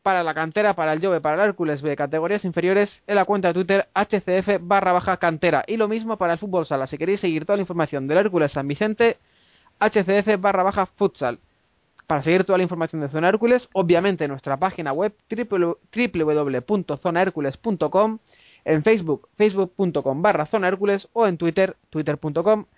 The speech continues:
barra zona hércules. Es el programa número cincuenta, yo creo que nos ha quedado bastante bonito, bastante animado. Nos ha faltado el jefe, pero bueno, ¿qué se le va a hacer? Está liado con un curso para mejorar sus habilidades como jefe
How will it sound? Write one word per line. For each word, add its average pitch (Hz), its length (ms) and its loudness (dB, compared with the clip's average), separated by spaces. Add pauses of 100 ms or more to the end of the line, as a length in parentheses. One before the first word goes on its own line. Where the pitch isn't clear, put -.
(260)
barra 202 400 2 (240)
zona 175 260 2
hércules. 127 460 -6 (1040)
Es 196 180 2
el 190 100 2
programa 170 300 0
número 170 240 -2
cincuenta, 202 420 -2
yo 180 100 0
creo 165 140 0
que 156 60 -4
nos 156 140 -6
ha 151 80 -4
quedado 143 720 0
bastante 156 420 -2
bonito, 202 380 0
bastante 156 340 -2
animado. 190 460 -2 (420)
Nos 156 160 -8
ha 165 40 -6
faltado 170 280 4
el 170 80 0
jefe, 190 300 -4
pero 151 160 -2
bueno, 143 260 -4
¿qué 147 80 -12
se 147 100 -6
le 143 60 0
va 139 80 2
a 123 40 -2
hacer? 117 200 -12
Está 135 600 0 (280)
liado 165 460 4
con 160 120 -2
un 160 120 -4
curso 139 880 -6
para 143 160 -2
mejorar 143 320 -4
sus 151 160 -12
habilidades 139 440 -2
como 135 180 -4
jefe 220 360 0